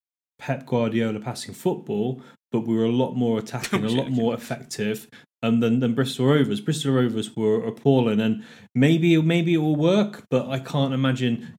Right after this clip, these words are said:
Speaker 1: you know, um, the sensible Bristol Rovers fans are gonna suck up this, um, this story that he played, because,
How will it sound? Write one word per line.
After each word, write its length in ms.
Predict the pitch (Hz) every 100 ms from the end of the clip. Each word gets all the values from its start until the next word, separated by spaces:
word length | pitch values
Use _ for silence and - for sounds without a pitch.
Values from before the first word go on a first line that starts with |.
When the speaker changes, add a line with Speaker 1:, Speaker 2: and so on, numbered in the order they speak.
| -
Speaker 1:
you 60 |
know, 340 | 107 104 110 120
um, 120 | 110
the 80 | 110
sensible 400 | 131 127 - 117
Bristol 300 | 117 - 117
Rovers 300 | 117 113 107
fans 300 | - 104 104
are 40 | 107
gonna 420 | 110 107 104 104
suck 380 | - - - 127
up 200 | 113 -
this, 260 | 101 -
um, 140 | 104 104
this 140 | 104
story 360 | - 113 107 101
that 140 | 107
he 100 | 104
played, 360 | 104 104 101 104
because, 320 | 107 110